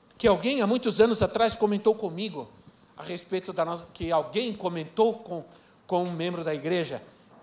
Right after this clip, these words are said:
que essa igreja, essa igreja Cristo Centro, só tem líderes nessa igreja, pelo amor de Deus. Aí essa pessoa veio falar pra mim que essa pessoa estava criticando a gente,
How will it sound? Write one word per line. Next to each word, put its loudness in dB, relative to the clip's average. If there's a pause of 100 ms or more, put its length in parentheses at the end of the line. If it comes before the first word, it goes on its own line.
(100)
que -2
essa 2
igreja, -2 (320)
essa 2
igreja 4
Cristo -6
Centro, -2 (200)
só 4
tem 0
líderes 2
nessa -2
igreja, 0
pelo -6
amor -6
de -10
Deus. -10 (580)
Aí -8
essa -4
pessoa -6
veio -6
falar -6
pra -8
mim -8
que -8
essa -8
pessoa -8
estava -8
criticando -8
a -4
gente, -10